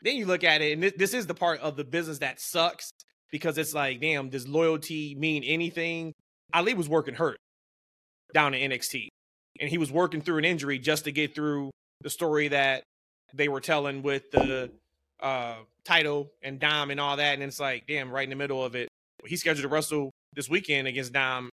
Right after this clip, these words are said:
at No Mercy. They let him go. It's like, damn, that's, like, cold world. That's, like, big time cold world. But at the end of the day, if you look at a lot of those names, they really weren't being used. So if their contract just wasn't renewed, cool.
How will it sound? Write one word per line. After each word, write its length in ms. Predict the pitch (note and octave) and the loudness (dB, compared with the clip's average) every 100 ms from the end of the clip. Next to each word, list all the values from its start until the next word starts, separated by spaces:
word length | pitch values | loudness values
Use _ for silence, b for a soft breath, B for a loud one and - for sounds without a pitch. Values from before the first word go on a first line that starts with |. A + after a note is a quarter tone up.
| - | -8
at 180 | C3+ C3 | -4 -2
No 120 | D3+ | 0
Mercy. 400 | C#3 F3+ F#3 C#3 B2 _ _ _ - | 0 0 -2 -6 -10 _ _ _ -6
They 120 | D3 D3+ | 0 2
let 140 | C3+ | 2
him 80 | B2+ | 0
go. 200 | B2+ - _ _ _ _ _ _ _ | -4 -6 _ _ _ _ _ _ _
It's 120 | - F3+ | -4 0
like, 140 | C3 | 2
damn, 200 | D3+ B2 | 2 4
that's, 180 | D3 - | 0 0
like, 160 | C#3 | -4
cold 260 | - E3+ B2+ | 0 0 0
world. 240 | B2 G#2+ - - | -4 -8 -12 -6
That's, 180 | D#3 D#3+ | -2 -2
like, 140 | C#3+ B2 _ _ _ | -2 -6 _ _ _
big 180 | G3+ F#3 | -2 0
time 260 | F3 C#3 | 0 -2
cold 260 | B2+ D#3 B2+ | -2 -4 -4
world. 200 | C3 B2+ | -4 0
But 100 | D#3 | 0
at 60 | C#3 | 0
the 80 | |
end 140 | E3 G#3 | -2 -2
of 100 | D#3+ | 2
the 60 | |
day, 240 | F3+ D#3 C#3 B B | 2 2 -2 B B
if 100 | D3 | -6
you 100 | F#3 | 0
look 160 | C4+ A3+ | 2 4
at 100 | F3 | 6
a 40 | |
lot 160 | F3+ F#3+ | 6 4
of 60 | |
those 200 | F3 E3 | 2 2
names, 540 | D#3+ F#3 G3 G3 G3+ - _ _ _ _ _ - | 2 2 0 -4 -8 -10 _ _ _ _ _ 2
they 120 | A3+ | 2
really 240 | B3 B3 | 2 -2
weren't 340 | F3+ G#3 G#3 D#3+ | 0 0 0 0
being 280 | F3+ D#3 | 0 0
used. 540 | D3+ D3 G2+ - - - _ _ _ _ _ _ | -2 -4 -8 -12 -16 -18 _ _ _ _ _ _
So 520 | - - G3 D#3 C#3+ B2+ _ _ _ _ - | -8 2 4 4 2 -4 _ _ _ _ -4
if 120 | E3 | -2
their 100 | E3 | 0
contract 420 | - C#4+ A3+ F3 | 2 2 2 -2
just 120 | D#3+ | -2
wasn't 240 | E3+ D#3 D#3 | -2 -2 -4
renewed, 340 | D#3 D#3 D3 | -2 -2 -4
cool. 280 | - D3+ | -4 -6